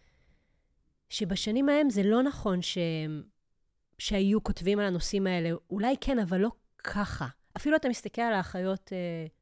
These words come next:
ברונטה, אוקיי? שיש שם הבדל של איזה שבעים, שמונים שנה, אבל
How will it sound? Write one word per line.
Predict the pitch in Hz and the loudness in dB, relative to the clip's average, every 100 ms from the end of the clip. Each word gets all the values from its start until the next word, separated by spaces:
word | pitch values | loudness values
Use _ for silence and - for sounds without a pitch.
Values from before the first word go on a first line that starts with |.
| - | -8
ברונטה, | 175 196 185 - 139 | -2 0 0 -4 -10
אוקיי? | 131 - 247 262 | -8 -6 -4 -2
שיש | - 214 262 | 2 4 4
שם | 254 220 196 185 - - | 6 6 6 4 0 -2
הבדל | 220 185 220 | 0 6 6
של | 196 196 | 6 2
איזה | 202 196 | 2 2
שבעים, | 208 196 202 | 0 0 0
שמונים | - 190 202 | 0 0 0
שנה, | - 202 302 | 0 2 4
אבל | 285 202 | 6 4